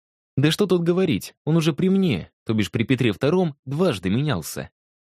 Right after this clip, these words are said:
Но единственное, что могло помочь мне полностью заменить состав совета, поставив туда тщательно отобранных и преданных лично мне людей, это измена предыдущего совета в полном составе.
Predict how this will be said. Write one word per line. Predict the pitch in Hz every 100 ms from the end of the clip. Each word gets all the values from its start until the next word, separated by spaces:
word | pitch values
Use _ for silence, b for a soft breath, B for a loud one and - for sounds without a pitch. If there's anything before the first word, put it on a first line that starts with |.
| -
Но | 135
единственное, | 143 190 233 - 98 80
что | - 104
могло | 98 101
помочь | 90 135 135 -
мне | 98
полностью | - 147 95 - 95
заменить | 95 101 95
состав | - 92 101 92
совета, | 123 185 202 135 123 _ -
поставив | 143 160 147 131
туда | 131 123
тщательно | 156 131 104 120
отобранных | - 98 90 87 107
и |
преданных | 101 101 98 98 110
лично | 101 - 123
мне | 139
людей, | 87 92 143 208 - _ _ 175
это | 180
измена | 165 170 214 196
предыдущего | 143 107 95 127 127 107
совета | - 85 98 104
в | -
полном | 95 92 92
составе. | 131 147 - 110 78 76